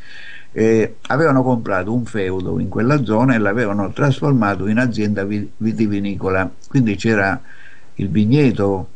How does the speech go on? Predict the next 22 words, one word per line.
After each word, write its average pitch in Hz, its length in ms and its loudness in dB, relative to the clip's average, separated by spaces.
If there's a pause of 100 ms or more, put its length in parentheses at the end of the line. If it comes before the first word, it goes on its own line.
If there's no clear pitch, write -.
(140)
e 104 280 -4 (800)
la, 98 720 0 (360)
eh, 92 580 -2
diciamo, 101 640 0 (460)
il 110 140 -2
pagamento 120 720 0
di 113 200 -2
un 113 200 0
servizio 117 420 -2
di 110 160 0
sicurezza 107 580 0
prestato 98 520 0
da 98 160 -2
un'agenzia 98 1040 0 (280)
privata 113 520 0
costa. 101 500 -2
Allora 131 280 0
loro 117 320 -2
hanno 101 480 -2 (100)
assunto 117 720 -2 (640)
questo, 104 800 2
eh, 92 480 -4